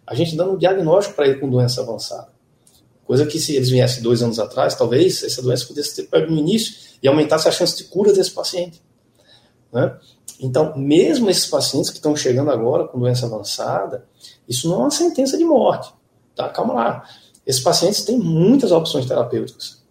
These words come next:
têm muitas drogas, tá? Mesmo paciente com metástase nos ossos, em órgãos, ah, fígado, pulmão, enfim, uma doença avançada, mesmo assim, a gente tem uma evolução de drogas, é quase que anual o lançamento de drogas pra câncer de próstata, né?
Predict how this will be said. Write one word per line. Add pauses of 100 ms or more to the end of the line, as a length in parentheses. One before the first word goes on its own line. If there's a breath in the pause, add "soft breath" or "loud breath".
têm
muitas
drogas, (460 soft breath)
tá?
Mesmo
paciente
com
metástase
nos
ossos,
em
órgãos,
ah,
fígado,
pulmão,
enfim, (420 loud breath)
uma
doença
avançada, (320 loud breath)
mesmo
assim, (400 soft breath)
a
gente
tem
uma
evolução
de
drogas,
é
quase
que
anual
o
lançamento
de
drogas
pra
câncer
de
próstata,
né?